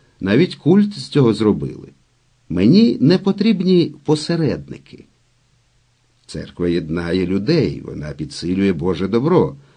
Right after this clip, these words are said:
Боже Слово. Чому ви не можете цього усвідомити?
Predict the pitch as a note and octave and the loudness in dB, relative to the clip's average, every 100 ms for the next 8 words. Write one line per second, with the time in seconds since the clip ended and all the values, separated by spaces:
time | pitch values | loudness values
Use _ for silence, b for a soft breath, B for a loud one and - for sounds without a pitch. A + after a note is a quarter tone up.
0 | b - - F2+ F2+ F#2 - G#2+ F3 C#3 | b -18 -8 -6 -4 -6 -2 2 4 4
1 | D#2+ - b b b _ - E2+ F#2 F2+ | 0 -6 b b b _ -12 -6 -2 0
2 | G2 F2+ E2+ - D#2+ D#2+ G2+ G#2+ A2 G2+ | 2 2 -2 -6 -8 -2 -2 -2 -6 -4
3 | G#2 G#2 A#2 G#2 G#2 A#2+ D3+ G3+ F#2+ C2+ | -2 2 2 0 -6 -4 2 4 4 -2
4 | - | -12